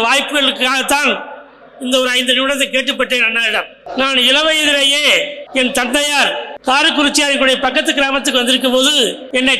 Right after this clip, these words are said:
கையை பிடித்து கூட்டிக் கொண்டு அந்த கச்சேரி கேட்கக்கூடிய வாய்ப்பை ஏற்படுத்தி கொடுத்தார். அது மட்டுமல்ல, சிங்கமுனரியில் சேவகப்பெருமாள் கோயிலில் புது தேர் செய்து கொண்டிருக்கக்கூடிய வேளையில் வெள்ளோட்டம் செய்வதற்காக அந்த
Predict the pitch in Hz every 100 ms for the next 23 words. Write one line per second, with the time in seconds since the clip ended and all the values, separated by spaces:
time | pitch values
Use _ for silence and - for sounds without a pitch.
0 | 247 285 320 254 254 254 302 302 285 302
1 | 285 247 247 294 196 - - - - -
2 | - - 254 240 247 240 311 285 240 262
3 | 247 247 262 262 254 254 247 247 233 233
4 | 175 - - - - - - - - 226
5 | 254 294 240 277 269 240 170 - - -
6 | - - - - 285 320 339 311 285 262
7 | 262 247 - - - - 269 320 320 320
8 | 320 294 285 285 214 262 254 269 262 -
9 | - - - - 285 339 240 - - -
10 | - - 277 311 294 269 302 285 269 262
11 | 269 247 247 233 254 247 247 165 - -
12 | - 233 269 330 339 339 285 294 294 269
13 | 262 269 262 262 175 - - - 285